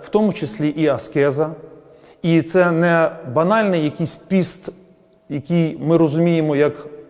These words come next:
утримання в їжі. Часто піст — це насамперед самообмеження внутрішнє. Буває так, що в складні часи церква навпаки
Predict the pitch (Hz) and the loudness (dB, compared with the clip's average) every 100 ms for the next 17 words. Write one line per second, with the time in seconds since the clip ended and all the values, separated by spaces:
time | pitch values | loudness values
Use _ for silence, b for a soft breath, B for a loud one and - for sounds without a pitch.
0 | - 120 - 175 175 160 160 151 156 120 | -10 -6 2 2 4 2 0 0 -2 -2
1 | 101 104 - - B B B B - 190 | -8 -12 -18 -20 B B B B -2 0
2 | 202 - 180 185 196 202 - 165 160 185 | 0 0 -2 0 -2 -2 -2 -2 -2 -2
3 | 185 175 175 170 - - - - 175 170 | -2 0 2 0 -4 -14 -16 -2 0 2
4 | 170 160 151 175 156 165 165 160 156 156 | 2 2 2 2 2 2 0 0 -4 -8
5 | B B B B _ _ 117 175 220 - | B B B B _ _ 2 4 4 0
6 | 135 - 107 101 - - - b b b | -6 -6 -10 -12 -16 -20 -20 b b b
7 | 123 143 156 156 180 190 180 - 151 143 | -2 2 4 2 2 0 0 -2 2 4
8 | 139 131 113 143 160 147 143 - - - | 2 -2 -4 2 4 4 0 -8 -16 -20
9 | - - 170 165 165 175 175 160 220 226 | -20 -4 0 2 2 0 0 0 2 2
10 | 190 190 180 185 185 - 185 - 240 | 2 0 2 -2 -2 0 -2 2 2